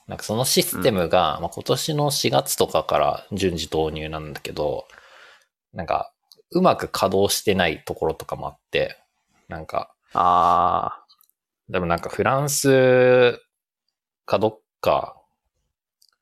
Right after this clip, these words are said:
Speaker 1: かな？ではなんかその、
Speaker 2: うん。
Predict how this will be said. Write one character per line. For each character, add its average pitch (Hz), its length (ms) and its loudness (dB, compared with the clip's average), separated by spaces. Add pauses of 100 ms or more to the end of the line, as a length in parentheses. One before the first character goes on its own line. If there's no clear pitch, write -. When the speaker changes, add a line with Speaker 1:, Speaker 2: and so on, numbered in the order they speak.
(360)
Speaker 1:
か - 100 -6
な？ 95 280 -4 (800)
で 82 100 0
は 76 140 0
な 76 80 -8
ん - 20 -8
か - 80 -8
そ 80 140 -6
の、 78 120 -4
Speaker 2:
う - 20 -4
ん。 - 20 -2